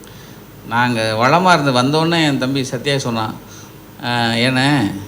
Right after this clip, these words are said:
இந்த கோடை காலம் எங்கேயும் வெளியே போகலையாண்ணே, ஃபாரின் போகலையா?" அப்படின்னா, சத்தியமா இது வரைக்கும் நான் எந்த ஊருக்கும் போனதில்லை. எந்த ஊர்னா நான் சொல்றது இந்த வாசஸ்தலத்துக்கு போனதில்லை. இத்தனைக்கும் குற்றாலம் நம்ம ஊர் பக்கம்தான், அருப்புக்கோட்டை பக்கம்தான், தென்காசி பக்கம்.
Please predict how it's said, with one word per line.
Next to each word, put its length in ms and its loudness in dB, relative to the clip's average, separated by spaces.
இந்த 140 -6
கோடை 240 4
காலம் 360 0
எங்கேயும் 560 -4
வெளியே 200 0
போகலையாண்ணே, 600 -2
ஃபாரின் 320 0
போகலையா?" 280 -2
அப்படின்னா, 400 -10
சத்தியமா 400 2
இது 100 2
வரைக்கும் 260 0
நான் 100 2
எந்த 220 2
ஊருக்கும் 340 0
போனதில்லை. 360 -6
எந்த 180 0
ஊர்னா 300 2
நான் 180 2
சொல்றது 260 -2
இந்த 120 0
வாசஸ்தலத்துக்கு 800 -2
போனதில்லை. 360 -8
இத்தனைக்கும் 440 0
குற்றாலம் 420 2
நம்ம 220 -2
ஊர் 180 -2
பக்கம்தான், 520 -6
அருப்புக்கோட்டை 380 -4
பக்கம்தான், 580 -10
தென்காசி 420 -6
பக்கம். 460 -10